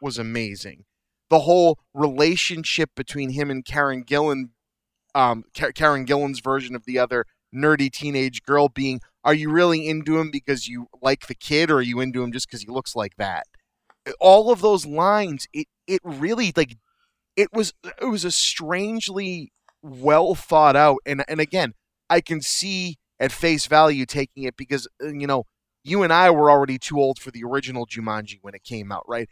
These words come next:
That movie speaks to people younger than us at a level that, um, it never really hit me with. I like the movie, you know what I mean? But it's not really there.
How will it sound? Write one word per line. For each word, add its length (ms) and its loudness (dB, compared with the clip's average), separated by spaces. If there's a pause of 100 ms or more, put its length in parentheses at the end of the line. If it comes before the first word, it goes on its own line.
(260)
That 200 6
movie 340 -6
speaks 800 -6
to 320 -8 (160)
people 460 -4
younger 440 -2
than 180 -6
us 260 -2
at 100 -10
a 60 -4
level 520 -2
that, 180 -6 (800)
um, 400 2
it 120 -6 (160)
never 280 4
really 260 -2
hit 280 -10
me 160 -12
with. 260 -12 (180)
I 60 -4
like 280 0
the 80 -10
movie, 380 -4
you 180 -8
know 100 -2
what 140 -2
I 80 -4
mean? 280 -8
But 100 -10
it's 180 -10
not 180 0
really 240 -8
there. 260 0